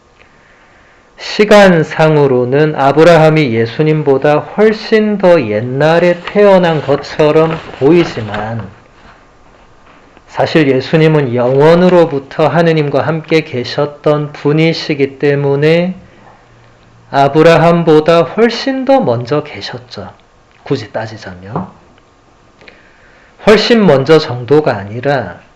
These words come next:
아브라함은 시간 안에서 고대에 속한 인물이고 예수님은 시간을 넘어서 영원으로부터 존재하는 하느님이시죠.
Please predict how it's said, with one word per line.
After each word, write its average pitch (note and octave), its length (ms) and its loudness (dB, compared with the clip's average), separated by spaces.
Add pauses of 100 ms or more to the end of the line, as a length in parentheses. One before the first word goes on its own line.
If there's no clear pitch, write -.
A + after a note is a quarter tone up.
(720)
아브라함은 D#3+ 1000 2
시간 G#3+ 840 -2 (140)
안에서 G3+ 880 0
고대에 C#3+ 580 2
속한 E3 400 -6
인물이고 C3+ 920 -4 (920)
예수님은 D3 920 -2 (680)
시간을 F3+ 920 2 (180)
넘어서 F#3+ 1200 2
영원으로부터 C#3 1040 0
존재하는 C#3 1040 -6
하느님이시죠. G#2+ 1000 -12